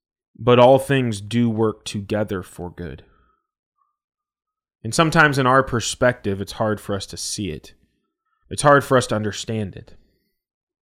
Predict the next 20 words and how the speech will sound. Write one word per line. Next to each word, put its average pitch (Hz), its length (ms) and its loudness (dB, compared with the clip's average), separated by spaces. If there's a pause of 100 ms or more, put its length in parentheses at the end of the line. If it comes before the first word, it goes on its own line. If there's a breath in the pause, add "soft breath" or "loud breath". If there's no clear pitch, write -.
(920)
But 117 200 0
like 120 200 2
I 135 100 4
said 127 240 0
at 117 80 2
the - 80 -10
beginning 113 420 -2
of 104 380 -2
telling 110 320 -2
this 104 140 -4
story, 95 400 -6
for - 160 -12
some 120 360 -4
reason, 98 480 -4 (920)
God 117 280 4
allowed 127 380 4
me 117 320 -2
to 107 140 -8
see - 320 -6
things 98 720 -12